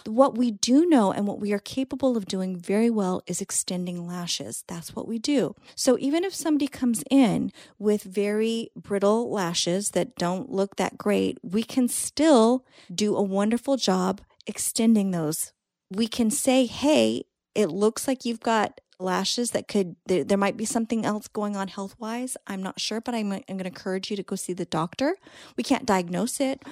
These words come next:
but we can say, "Hey, I think you should maybe get, take a look at this." But it doesn't stop you from doing the job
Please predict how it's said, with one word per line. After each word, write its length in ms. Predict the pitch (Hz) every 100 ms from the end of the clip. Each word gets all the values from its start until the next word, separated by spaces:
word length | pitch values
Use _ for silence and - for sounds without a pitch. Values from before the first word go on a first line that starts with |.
| - - -
but 120 | 214
we 120 | 226
can 160 | - 220
say, 160 | 233
"Hey, 220 | 226 285
I 40 | 254
think 240 | 254 240
you 60 | 240
should 260 | - 220
maybe 300 | - 214 208
get, 300 | 202 - -
take 180 | - 208
a 60 | 180
look 260 | 208 294
at 140 | 311 -
this." 240 | 226 - - - -
But 80 | 311
it 100 | 269
doesn't 300 | 359 370 240
stop 480 | - - 294 -
you 140 | 220 214
from 260 | - 202
doing 320 | 202 202 196 185
the 100 | 175
job 480 | 185 175 175 175